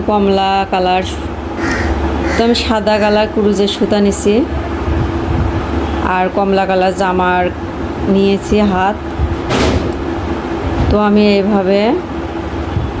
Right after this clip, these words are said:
তো আমি সুতাটা হাতের সাথে পেঁচে নিব। তো আঙুলের সাথে আমার সুতাটা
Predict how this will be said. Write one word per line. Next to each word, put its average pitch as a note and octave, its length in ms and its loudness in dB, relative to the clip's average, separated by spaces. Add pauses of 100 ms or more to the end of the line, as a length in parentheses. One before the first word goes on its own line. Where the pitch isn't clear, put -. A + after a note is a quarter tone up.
(2500)
তো - 80 -16
আমি A3 120 -8
সুতাটা A3 500 -8
হাতের G#3 360 -12
সাথে G#3 260 -14
পেঁচে G3+ 240 -14
নিব। F#3+ 180 -12 (680)
তো G3+ 100 -12 (180)
আঙুলের G3+ 400 -10
সাথে G3+ 200 -12 (100)
আমার G3 260 -10 (400)
সুতাটা F#3+ 420 -14